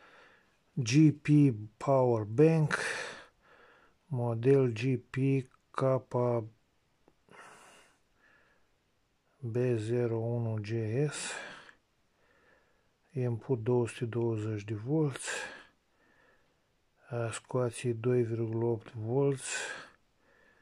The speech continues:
cu o sută optzeci de miliamperi pentru o baterie R șase, adică A A, sau doi virgulă opt volți cu optzeci de miliamperi pentru trei de A,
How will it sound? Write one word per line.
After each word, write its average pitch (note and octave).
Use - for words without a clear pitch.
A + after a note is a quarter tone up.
cu -
o A2+
sută -
optzeci A2+
de A2
miliamperi A2
pentru A#2+
o G#2+
baterie G#2+
R G#2
șase, A2+
adică G#2
A A#2+
A, G#2
sau C3
doi B2
virgulă A2
opt G#2+
volți C3
cu -
optzeci A2+
de G#2+
miliamperi G#2+
pentru A#2
trei A#2
de G#2
A, G#2+